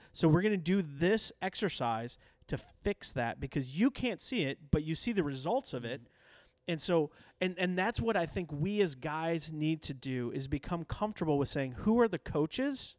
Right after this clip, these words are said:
Speaker 1: or who are the, who's the band of brotherhoods that we can laugh with, that we can watch football games with," but, but when, when the shiatsu hits a fan, they're on our side and they're able to speak in and say, "There's a glitch here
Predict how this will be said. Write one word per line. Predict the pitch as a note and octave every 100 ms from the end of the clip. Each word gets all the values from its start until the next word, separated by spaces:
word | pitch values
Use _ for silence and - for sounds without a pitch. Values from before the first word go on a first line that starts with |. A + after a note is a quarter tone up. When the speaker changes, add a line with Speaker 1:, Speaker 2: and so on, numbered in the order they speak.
| _ _ _ - - _
Speaker 1:
or | D#3
who | - G#3+ B3+
are | A#3
the, | E3+ C3 - D#3+
who's | A3+ G#3
the |
band | D#3 D#3+ F#3+
of | F3+
brotherhoods | C#3+ C#3 A#2+ A2+ G#2+ - - - -
that | D#3+
we | F#3 B3
can | G3+ D3
laugh | C#3+ C#3+ D#3+
with, | D3
that | C#3+
we | D3+
can | -
watch | D#3+ D3 - _ -
football | D#3 D3 C#3
games | C3+ C3
with," | B2+ B2 -
but, | D3 - _ D3+
but | D3+
when, | D3 D#3 D3+ - -
when | C#3
the | C#3 C3 _ _ _ _ - - - _ _ _ _ _ _ _ _
shiatsu | - F#3+ F#3 G3+ - - _ _
hits | D#3+ - -
a | D3
fan, | - C#3+ A2 G#2 - _ _ _ _ _ _ _ _
they're | C#3 E3 F3+ -
on | D#3 D3+ D3+
our | D3 C#3+
side | B2+ B2 A2 G#2 B2+ - _ _ _ _ _ _ -
and | C#3 C#3+
they're | D3+ D#3
able | D3+ C#3+
to |
speak | - D3 C#3
in | C3+
and | C3
say, | B2+ B2
"There's | C3+ C3
a |
glitch | A#2+ B2+ C3 -
here | G#2+ F2+